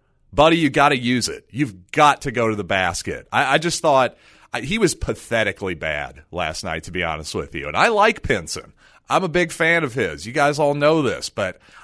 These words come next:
I don't know what his deal has been the last couple games, to be honest with you. Last night, listen, it's one thing to go in, take your shot and miss, but it just seemed like he wasn't,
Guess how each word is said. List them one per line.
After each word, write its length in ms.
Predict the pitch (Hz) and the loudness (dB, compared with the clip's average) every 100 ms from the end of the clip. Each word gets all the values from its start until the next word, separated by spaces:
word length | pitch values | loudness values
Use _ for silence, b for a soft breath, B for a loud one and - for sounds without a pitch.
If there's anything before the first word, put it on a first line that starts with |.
| - | -2
I 80 | 185 | 0
don't 120 | 196 | 2
know 100 | 175 | 4
what 180 | 170 165 | 4 2
his 220 | 156 113 | 0 -2
deal 340 | 120 147 139 | -2 0 0
has 120 | 95 - | -2 -4
been 260 | 95 78 | -6 -6
the 60 | 78 | -6
last 300 | 85 82 - | -4 -4 -4
couple 280 | 92 87 87 | -6 -6 -8
games, 360 | 90 90 90 | -6 -6 -8
to 60 | - | -8
be 120 | 85 | -4
honest 300 | 95 117 107 | -2 -2 -2
with 200 | 101 98 | -6 -4
you. 200 | 104 95 b b b - | -4 -4 b b b -2
Last 320 | 131 165 - | 2 2 2
night, 400 | 147 170 139 - B B B | 2 4 2 0 B B B
listen, 260 | 160 170 143 | 2 2 -2
it's 140 | 127 | 0
one 180 | 180 220 | 0 2
thing 300 | 214 185 156 | 2 0 -2
to 100 | 151 | -2
go 300 | 147 165 160 | 2 4 4
in, 360 | 156 147 143 b b - | 2 0 -2 b b -2
take 260 | - 175 | 2 2
your 100 | 160 | 2
shot 400 | 160 - 147 139 | 2 4 6 6
and 200 | 117 113 | 4 0
miss, 420 | 131 139 87 80 - | 2 2 2 -2 -6
but 180 | 110 | -4
it 120 | 104 104 | -4 -4
just 280 | 165 196 | -2 -2
seemed 280 | - 175 175 | -2 -2 0
like 380 | 151 139 123 - | 2 2 0 -6
he 120 | 123 135 | -8 -2
wasn't, 440 | 156 151 156 | -2 -2 -8